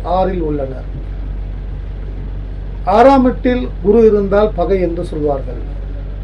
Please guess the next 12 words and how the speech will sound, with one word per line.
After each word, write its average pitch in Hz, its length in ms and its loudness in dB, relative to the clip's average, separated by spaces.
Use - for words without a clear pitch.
பிள்ளைகளிடம், 269 720 6
ஆ, 190 380 0
அடுத்து 214 680 6
கணவன் 226 300 6
மனைவியிடம் 190 580 2
சில 233 200 6
கருத்து 269 420 6
வேறுபாடுகள் 214 600 8
வராமல் 202 500 4
இருக்க 190 420 0
நவகிரகத்தில் 233 600 4
இருக்கக்கூடிய 185 460 0